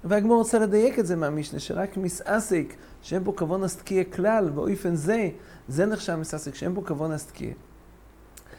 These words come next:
אבל אם יש פה כוונס תקיעה, אז ביחס לכוונה של תקיעה דמצווה, זה לא צריך. לא צריך כוונה של תקיעה דמצווה. אולי הכוונה שאם זה מצד התקיעה, זה נחשב תקיעה דמצווה,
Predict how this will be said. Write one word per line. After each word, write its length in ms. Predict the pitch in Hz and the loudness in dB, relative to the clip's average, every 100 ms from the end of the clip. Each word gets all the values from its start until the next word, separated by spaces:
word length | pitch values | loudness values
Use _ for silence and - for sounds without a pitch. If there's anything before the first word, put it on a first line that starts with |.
| - - - | -20 -20 -4
אבל 240 | 160 208 226 | 4 4 4
אם 120 | 196 | 2
יש 200 | 226 - | 0 0
פה 120 | 233 | -2
כוונס 400 | - 180 180 175 | 0 0 0 -2
תקיעה, 360 | - 190 170 - | -4 0 0 0
אז 200 | 151 147 | -4 -4
ביחס 540 | 147 151 208 220 202 | -2 0 0 -2 -2
לכוונה 460 | 175 165 147 170 202 | -2 -2 -2 0 0
של 220 | 196 151 | -2 -4
תקיעה 300 | 147 - 202 | -4 2 2
דמצווה, 680 | 165 165 180 269 - 175 170 170 - - - | 4 2 0 -2 -4 -2 -2 -4 -12 -16 -6
זה 180 | 180 | -2
לא 100 | 202 | -2
צריך. 440 | 196 - - 160 - | -2 -6 -8 -10 -6
לא 80 | 190 | -6
צריך 180 | 202 - - - | -6 -10 -18 -8
כוונה 360 | - 160 190 208 | -4 0 0 0
של 160 | 190 170 | -4 -4
תקיעה 200 | 170 165 | 0 0
דמצווה. 380 | 156 160 - - - - - | 0 -6 -8 -12 -16 -14 0
אולי 160 | 180 175 | 2 2
הכוונה 480 | 165 175 160 139 | 2 -2 0 -2
שאם 260 | 143 156 160 | -4 -4 -2
זה 160 | 139 143 120 - - - | -2 -4 -6 -10 -18 -8
מצד 340 | 147 135 165 160 | -8 0 0 0
התקיעה, 640 | - 135 - - 247 220 | -2 -6 -10 -2 2 2
זה 120 | 135 | 0
נחשב 320 | - 135 185 180 | -4 -4 -4 -4
תקיעה 240 | - 202 | -2 0
דמצווה, 540 | 196 196 233 - 175 | 0 -2 -4 -2 -2